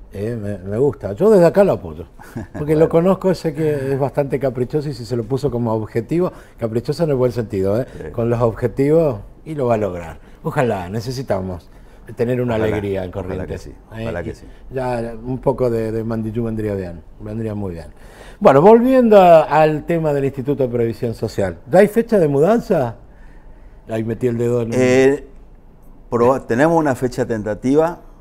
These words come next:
Speaker 1: Ujú.
Speaker 2: puede ser septiembre.
Speaker 1: Ah, falta poco.
Speaker 2: Puede ser septiembre, ya estamos trabajando, tuvimos reuniones con el gobernador, y así que estamos,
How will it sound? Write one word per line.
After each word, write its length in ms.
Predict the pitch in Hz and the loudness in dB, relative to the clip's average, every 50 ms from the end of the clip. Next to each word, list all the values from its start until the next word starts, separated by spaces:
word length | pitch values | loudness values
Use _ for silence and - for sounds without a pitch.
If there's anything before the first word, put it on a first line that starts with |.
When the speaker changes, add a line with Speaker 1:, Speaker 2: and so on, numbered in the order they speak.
| - - | -20 -18
Speaker 1:
Ujú. 320 | 101 87 - 101 104 120 | -18 -16 -14 -12 -10 -4
Speaker 2:
puede 380 | 131 113 123 135 135 120 104 - | 0 4 4 4 4 4 2 0
ser 200 | - 104 95 92 | -2 -6 -6 -6
septiembre. 540 | - 87 - - 90 87 90 101 135 151 - - - - | -8 -12 -12 -8 -6 -6 -4 -6 -6 -8 -10 -16 -14 -10
Speaker 1:
Ah, 240 | 127 147 180 156 | -6 -6 -4 -4
falta 260 | - - 127 101 107 95 | -4 -4 -6 -6 -6 -4
poco. 340 | 120 170 185 190 160 - | -2 -2 0 0 -2 -2
Speaker 2:
Puede 260 | - 98 107 110 101 87 | -2 -2 -2 -2 -2 -4
ser 160 | - 87 80 | -6 -10 -12
septiembre, 560 | - 78 - - - 85 85 90 107 123 117 - | -12 -14 -16 -12 -10 -10 -8 -6 -6 -6 -6 -8
ya 80 | - | -12
estamos 340 | 73 - - 80 80 78 73 | -14 -12 -12 -12 -12 -12 -14
trabajando, 720 | - 73 71 69 69 - - 85 85 92 101 120 123 - - - - - - - - - - - - - | -14 -12 -12 -14 -12 -10 -8 -8 -6 -6 -6 -6 -6 -8 -12 -18 -20 -20 -20 -20 -20 -20 -20 -20 -18 -16
tuvimos 420 | - 78 80 80 82 82 80 78 | -12 -12 -10 -10 -10 -10 -10 -10
reuniones 380 | 78 76 73 80 80 76 73 73 | -12 -12 -12 -12 -12 -12 -12 -14
con 160 | - 73 71 | -14 -16 -16
el 60 | 71 | -14
gobernador, 560 | 71 71 71 71 71 76 78 101 127 156 - | -14 -14 -14 -14 -12 -10 -4 -2 -2 -2 -2
y 100 | - - | -4 -6
así 320 | 82 76 67 - - - - | -10 -12 -14 -16 -18 -18 -18
que 440 | - - 73 71 71 69 69 71 71 | -16 -14 -14 -12 -12 -12 -14 -14 -16
estamos, 840 | 71 69 - - 87 87 87 85 80 76 73 71 69 67 - - - | -18 -18 -12 -10 -8 -8 -8 -8 -10 -10 -12 -14 -16 -18 -20 -20 -20